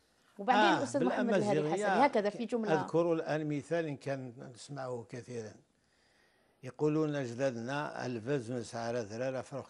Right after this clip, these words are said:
Speaker 2: كان ذا السمين". الباز اللي ما عندوش الجبل يأوي إليه بعد اصطياده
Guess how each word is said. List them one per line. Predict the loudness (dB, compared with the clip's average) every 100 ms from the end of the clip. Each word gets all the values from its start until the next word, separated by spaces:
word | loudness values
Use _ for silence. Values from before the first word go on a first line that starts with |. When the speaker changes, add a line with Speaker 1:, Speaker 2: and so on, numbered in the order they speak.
| -10
Speaker 2:
كان | -10
ذا | -10 -14
السمين". | -16 -16 -18 -20 -20 -20 _
الباز | -12 -6 -2 -2 -6
اللي | -10
ما | -8 -8
عندوش | -8 -8 -10 -12 -18 _ _ _ -20 _ -18
الجبل | -14 -8 -4 -4
يأوي | -2 -4 -6 -6 -4
إليه | -2 -2 -2
بعد | -2 -4 -6 -10
اصطياده | -12 -8 -4 -2 -2 -4 -6